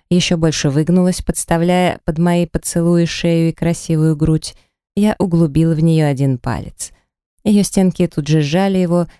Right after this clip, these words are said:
и у меня перехватило дыхание. Она была такая тугая, горячая и влажная. И от одной мысли о том, как я войду в нее и буду трахать, едва не кончил себе в штаны.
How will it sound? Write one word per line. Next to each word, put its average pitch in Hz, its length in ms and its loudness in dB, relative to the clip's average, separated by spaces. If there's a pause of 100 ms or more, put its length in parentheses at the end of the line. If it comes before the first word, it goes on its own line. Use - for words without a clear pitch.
(160)
и 202 60 0
у 202 60 2
меня 220 200 4
перехватило 175 640 0
дыхание. 143 680 -6 (380)
Она 160 160 4
была 151 180 2
такая 143 380 -2
тугая, 151 580 0
горячая 147 680 0
и - 20 -2
влажная. 147 640 -2 (420)
И 180 40 0
от 175 100 0
одной 226 240 4
мысли 202 460 0
о 139 140 0
том, 156 300 0
как - 220 -6
я 143 100 2
войду 143 320 2
в 139 80 -2
нее 135 260 2
и 131 40 0
буду 123 260 0
трахать, 160 520 -4 (300)
едва 160 360 2
не 151 120 0
кончил 156 480 -2
себе 131 360 -2
в 120 60 -6
штаны. - 500 -6